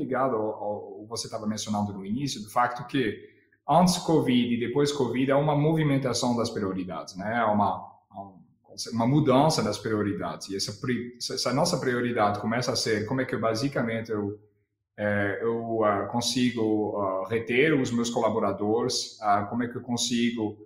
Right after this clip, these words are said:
ah, engajar os meus colaboradores, como é que eu consigo fazer, ah, o que a gente fazia antes, mas de forma diferente. Obviamente que eu preciso de rever esse relacionamento com o nosso time, né?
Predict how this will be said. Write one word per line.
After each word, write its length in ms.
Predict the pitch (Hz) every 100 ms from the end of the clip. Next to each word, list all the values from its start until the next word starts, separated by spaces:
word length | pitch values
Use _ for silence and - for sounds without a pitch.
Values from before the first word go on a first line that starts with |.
| _ _ _
ah, 420 | 107 98 95 92
engajar 600 | 123 127 117 101 120 156
os 100 | 160
meus 140 | 131 123
colaboradores, 640 | 131 123 113 110 104 107
como 160 | - 120
é 20 |
que 60 | 120
eu 60 |
consigo 460 | - 117 - 120 120
fazer, 760 | 135 123 135 147 135 - - -
ah, 500 | 107 104 98 - -
o 80 | 123
que 80 | 135
a 60 |
gente 180 | 120 160
fazia 400 | 156 135 139 127
antes, 220 | 120 123 123
mas 100 | 113
de 120 | 113
forma 340 | 147 156 127
diferente. 800 | 117 104 104 117 147 131 - - _ _ _ _ -
Obviamente 340 | 135 131 135
que 60 | 131
eu 40 |
preciso 380 | 143 139 139 139
de 100 | 139
rever 400 | 147 151 123 131
esse 180 | - 113
relacionamento 600 | 113 107 - 104 104 101
com 60 | 104
o 20 |
nosso 280 | 101 - 104
time, 260 | 98 90
né? 180 | 92